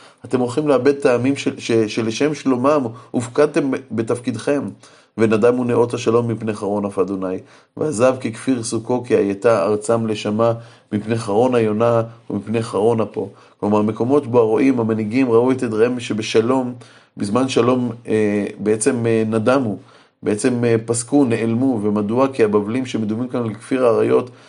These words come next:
שעד עכשיו היה בתוך סוכתו, עזב את סוכתו, בעצם יצא להשחית, להפוך את כל המקומות האלה,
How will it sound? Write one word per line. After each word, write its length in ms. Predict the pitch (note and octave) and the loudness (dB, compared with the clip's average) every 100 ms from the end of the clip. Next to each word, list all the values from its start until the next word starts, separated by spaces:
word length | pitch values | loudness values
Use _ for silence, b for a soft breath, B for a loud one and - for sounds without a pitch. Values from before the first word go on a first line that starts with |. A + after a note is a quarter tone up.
| B | B
שעד 160 | - A2+ | -2 0
עכשיו 300 | B2+ - C3 | 2 2 4
היה 140 | A#2+ | 4
בתוך 320 | B2 B2+ C#3 - | 4 0 -4 -6
סוכתו, 600 | - - A#2 D3 C#3 C3+ B B B | -6 -6 0 2 2 0 B B B
עזב 300 | G#2+ A2+ B2 | 0 2 2
את 120 | B2 | -2
סוכתו, 480 | A#2 A2+ G#2+ G#2+ G2 | -6 -4 -2 -2 0
בעצם 400 | G2 G#2+ A#2+ A2 | -2 -4 -4 -4
יצא 580 | G#2 - - B2+ B2 A#2+ B B - | -6 -6 0 2 2 0 B B -2
להשחית, 680 | G#2 G#2 - - C3+ G#2+ G#2+ | 2 2 0 -4 -4 -2 0
להפוך 420 | G2+ G2+ C3 B2 | 2 2 -2 -4
את 80 | A#2+ | -4
כל 180 | C3 | 0
המקומות 540 | B2+ A#2+ A#2 A2+ C3 C3 | 0 -2 -4 -2 -2 2
האלה, 280 | A#2 A2+ | 2 4